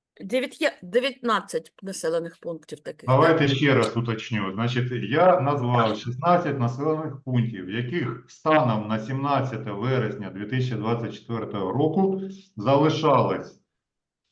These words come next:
Speaker 2: е, тисяча чотириста тридцять сім дітей.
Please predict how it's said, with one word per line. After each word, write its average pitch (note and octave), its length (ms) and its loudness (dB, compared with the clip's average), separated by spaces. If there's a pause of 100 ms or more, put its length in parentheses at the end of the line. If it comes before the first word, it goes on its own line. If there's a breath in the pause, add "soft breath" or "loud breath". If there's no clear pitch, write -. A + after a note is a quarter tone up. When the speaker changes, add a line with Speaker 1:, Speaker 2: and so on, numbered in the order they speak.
(120)
Speaker 2:
е, G#2 380 -2 (160)
тисяча E3+ 460 0
чотириста C#3+ 600 -2
тридцять C#3 580 -2
сім B2 240 0
дітей. G#2 520 -6